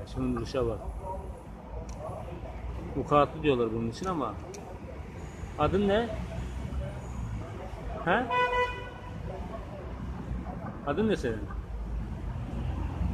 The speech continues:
Oy. Otur. Otur, kalkma. Sakın kalkma, tamam mı? Otur.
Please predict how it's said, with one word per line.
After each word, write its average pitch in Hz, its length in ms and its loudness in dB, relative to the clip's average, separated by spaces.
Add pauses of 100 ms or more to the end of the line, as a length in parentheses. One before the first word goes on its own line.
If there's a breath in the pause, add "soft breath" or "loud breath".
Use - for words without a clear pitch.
(1040)
Oy. 339 160 6 (1500)
Otur. - 240 8 (720)
Otur, 196 240 6
kalkma. 143 320 8 (3500)
Sakın 165 200 4
kalkma, 185 340 8
tamam 240 220 8
mı? 131 140 4 (1300)
Otur. 165 240 6